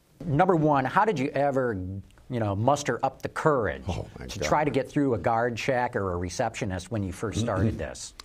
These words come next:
Speaker 2: Well, it may have meant my job at the magazine.
Speaker 1: You might have gotten fired for this,
Speaker 2: I might have
Speaker 1: 'cause
Speaker 2: gotten
Speaker 1: you're
Speaker 2: fired.
Speaker 1: trespassing.
Speaker 2: And I might have been arrested. And, yeah, trespassing. Well, the disguise was simple. It was a white short-sleeve shirt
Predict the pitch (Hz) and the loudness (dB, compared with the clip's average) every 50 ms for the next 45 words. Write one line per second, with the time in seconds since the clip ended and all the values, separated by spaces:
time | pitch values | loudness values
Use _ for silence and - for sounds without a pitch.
0 | - - - - - - - - - - - - 117 113 110 110 110 113 - 107 | -20 -20 -20 -20 -20 -20 -20 -20 -20 -14 0 6 8 8 8 8 6 4 4 4
1 | 101 110 117 143 151 123 117 113 110 107 95 85 87 90 78 - 98 87 80 73 | 4 6 6 6 6 6 6 6 4 4 4 4 4 4 4 4 4 6 6 6
2 | 71 80 82 95 101 - - 90 85 80 - - 78 78 80 80 76 78 71 - | 4 2 0 -2 -6 -2 2 2 2 2 2 2 4 4 4 4 4 2 2 2
3 | 78 67 67 69 67 67 73 127 127 139 143 131 110 123 117 117 120 113 107 131 | 0 0 0 0 -2 -2 -2 0 2 4 4 4 4 2 2 2 2 2 2 2
4 | 160 196 180 101 82 - 87 76 - - 71 78 80 85 87 87 87 90 - - | 2 2 0 -2 -4 -6 -8 -8 -6 -4 -2 0 2 2 4 2 2 4 4 4
5 | - 139 143 - - - - 92 92 95 117 131 107 87 - - - - - - | 4 4 2 2 2 2 4 4 4 2 2 0 0 -2 -4 -8 -10 -12 -12 -18
6 | - - 98 101 104 104 104 101 107 107 107 104 85 90 87 - 101 104 101 95 | -8 0 2 4 4 4 4 4 4 4 4 4 2 -2 -2 0 2 2 4 4
7 | 85 85 95 98 95 - - 135 127 139 117 104 95 - 101 117 135 95 87 - | 6 6 4 4 2 2 0 4 4 4 2 2 0 0 2 4 4 4 2 2
8 | - 107 107 - - - 95 95 104 - - 139 131 131 - - _ _ _ - | 2 2 2 2 2 2 2 2 2 2 0 -2 -2 -4 -6 -12 _ _ _ 0
9 | 95 87 78 78 82 - - - - - - - - - - - - - - - | 0 2 2 0 -2 -6 -14 -20 -20 -20 -20 -20 -20 -20 -20 -20 -18 -20 -20 -20
10 | - - - - - 101 - 120 113 - - 151 139 139 143 135 - - - - | -20 -20 -16 -2 -2 2 2 4 2 4 2 4 4 4 4 2 2 0 0 2
11 | - 117 90 - - - - - - - - - - - - 95 92 82 71 85 | 2 2 2 2 -2 -4 -6 -6 -20 -20 -20 -20 -18 -6 -2 0 0 2 4 4
12 | 78 67 71 90 113 135 - - - - - - - - - 107 95 95 95 - | 4 6 6 6 4 4 0 -4 -8 -20 -20 -10 -6 0 2 2 2 2 0 0
13 | - 95 90 90 92 87 - - 92 67 65 67 | 0 2 2 2 2 0 0 0 2 2 2 0